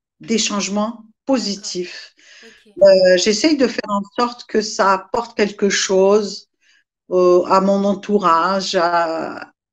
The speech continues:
Speaker 1: à, à ma, à la société, aux familles migrantes,
Speaker 2: Oui.
Speaker 1: parce que je travaille sur cette question depuis pas mal d'années.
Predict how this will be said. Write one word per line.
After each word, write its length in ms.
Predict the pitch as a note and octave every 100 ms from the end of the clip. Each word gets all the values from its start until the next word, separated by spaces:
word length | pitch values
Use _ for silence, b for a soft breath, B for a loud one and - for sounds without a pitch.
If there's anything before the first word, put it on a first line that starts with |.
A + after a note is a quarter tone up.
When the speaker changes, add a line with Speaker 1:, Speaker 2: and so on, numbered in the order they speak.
| _
Speaker 1:
à, 540 | - D#3+ D#3+ E3 D3 - -
à 80 | F#3
ma, 140 | F3+
à 220 | F3 F3+
la 120 | F3+
société, 1000 | F3 - G3+ - G#3 G#3 - F#3+ F3 F3+
aux 80 | G3
familles 360 | F#3 G#3+ G#3+ A3
migrantes, 680 | G#3 G3+ F#3+ F3+ F#3+ A3+ - B B B
Speaker 2:
Oui. 60 | G3+ G3
Speaker 1:
parce 180 | F#3 F3+
que 100 | -
je 100 | F3+ -
travaille 320 | G3 F#3 F#3+
sur 160 | -
cette 220 | F3+ F#3+ - -
question 380 | - - G3+
depuis 320 | F#3+ F3 F3 G3
pas 140 | F#3
mal 240 | F3+ F#3+
d'années. 580 | F#3 F3+ F3 F3 B3 D4